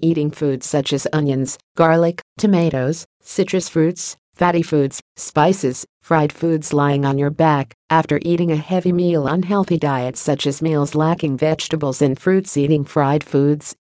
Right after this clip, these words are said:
and high-fat foods, having trouble in swallowing, preventive methods. Quit drinking.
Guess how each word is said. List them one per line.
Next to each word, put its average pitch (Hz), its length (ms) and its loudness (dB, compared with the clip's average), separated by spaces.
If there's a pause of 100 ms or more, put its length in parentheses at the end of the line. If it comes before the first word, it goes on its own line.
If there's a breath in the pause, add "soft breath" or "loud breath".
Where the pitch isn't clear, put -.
and 147 160 2
high-fat 165 580 0
foods, 160 400 -2
having 151 340 2
trouble 147 360 0
in 147 140 0
swallowing, 170 640 0
preventive 151 580 0
methods. 151 400 0 (300)
Quit 185 380 2
drinking. 127 500 0